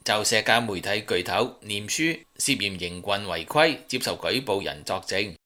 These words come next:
臉書前員工、數據科學家豪根喺聽證會上表示，呢間公司知道自己嘅某些運作對公眾有害，呢啲運作傷害兒童、煽動分裂、削弱我哋嘅民主。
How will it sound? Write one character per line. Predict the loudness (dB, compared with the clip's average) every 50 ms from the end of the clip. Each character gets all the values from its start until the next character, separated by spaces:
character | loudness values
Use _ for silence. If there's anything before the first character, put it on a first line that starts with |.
| _ _ _ _ _ _ _ _ _ _
臉 | -4 0 2
書 | 4 4 4 4
前 | 2 2 0 0 -2 -4 -6
員 | -6 -8 0 4
工、 | 4 4 4 4 2
數 | 2 4 4 4 4
據 | 4 4 4
科 | 4 4 4 4 4
學 | 2 0 2
家 | 4 4 4 4 0 -4 -10
豪 | -8 -6 -6 -6 -2
根 | 0 2 2 2 0 -2
喺 | -4 -4 -2
聽 | -2 -4 -2 2
證 | 2 2 2 2
會 | 0 0 0
上 | 0 0 -2 -2
表 | -4 -4 -2 0
示， | 0 0 0
呢 | -2 -8 -12 _ _ _ _ -2 2
間 | 2 2 4 4
公 | 4 4 6
司 | 6 6 6 4
知 | 2 2 4
道 | 4 4
自 | 4 2
己 | 0 -4 0
嘅 | 2 2 4 4 4 2
某 | 2 2 0 2 2
些 | 2 2 2
運 | 2 0 -2 -2 0
作 | 0 2 2 0 -2 -4 -2
對 | 0 0 2
公 | 2 0 -2 -2 0
眾 | -2 -2 -2 -2
有 | -2 -2 -2 -2
害， | -2 -2 0 0 -2 -2 -6 _ _ _ _ _ -4
呢 | -2 0
啲 | 0 2
運 | 2 2 0 2
作 | 4 4 4 4 4 2
傷 | 2 4 4 4
害 | 4 2 2
兒 | 0 -2 -6 -6
童、 | -4 -2 -2 -4 -4 -8 -14 _ _ _ -6
煽 | -4 -2 -2 -2
動 | -2 -4 -4 -2
分 | -2 0 0 0 -2 -2
裂、 | -4 -6 -6 -10 _ _ _ _
削 | 2 4 6
弱 | 6 6 4 4 2
我 | 0 0 0
哋 | 0 0 -2
嘅 | -4 -4
民 | -4 -6 -8 -8 -8
主。 | -6 -2